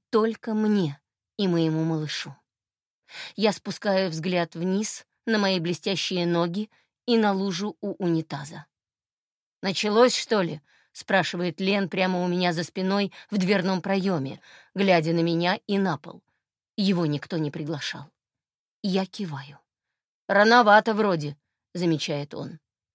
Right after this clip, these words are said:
«Очень рано», — отвечаю я. «Лен, он совсем крошка, мне нужна помощь». «Сейчас вернусь».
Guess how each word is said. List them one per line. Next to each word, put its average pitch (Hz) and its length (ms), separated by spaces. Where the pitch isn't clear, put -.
«Очень 196 460
рано», — 175 320
отвечаю 165 520
я. 151 240
«Лен, 208 360
он 269 160
совсем 240 420
крошка, 214 460
мне 240 240
нужна 247 340
помощь». 226 640
«Сейчас 190 500
вернусь». 190 540